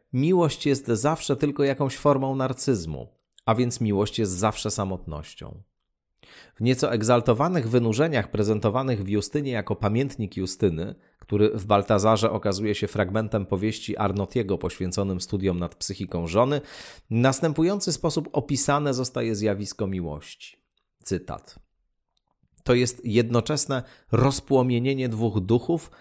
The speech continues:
z których każdy podlega autonomicznemu procesowi dorastania. Człowiek ma wówczas wrażenie, że coś w jego wnętrzu eksplodowało bezgłośnie.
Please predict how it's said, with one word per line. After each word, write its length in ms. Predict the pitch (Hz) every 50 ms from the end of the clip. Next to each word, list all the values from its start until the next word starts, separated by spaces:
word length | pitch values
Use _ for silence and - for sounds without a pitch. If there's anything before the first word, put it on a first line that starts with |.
| - _
z 120 | - - -
których 400 | - - 131 117 117 - - -
każdy 360 | - 147 147 135 131 135 131
podlega 440 | 120 120 104 113 123 123 127 120 -
autonomicznemu 840 | - 143 156 151 147 135 123 120 117 113 113 - - 123 123 120 113
procesowi 560 | - - 110 - 107 104 - 117 110 104 104
dorastania. 760 | 95 101 98 92 92 - - - 87 80 76 73 69 65 - - _ _ _ _ _ _ _ - _ _ - - - - -
Człowiek 420 | - - 123 147 160 139 117 - -
ma 160 | 110 104 107
wówczas 360 | 123 147 147 - 160 127 104
wrażenie, 540 | 101 110 110 107 104 110 143 147 143 135 127
że 140 | 110 120 113
coś 320 | - - - 160 139 131
w 40 | 143
jego 240 | 139 131 120 131 117
wnętrzu 500 | 117 123 131 131 123 - - - 131 -
eksplodowało 840 | - 143 - - - - 135 127 117 123 113 120 127 117 98 85 82
bezgłośnie. 800 | - 87 82 82 85 90 80 80 76 - - - - 69 64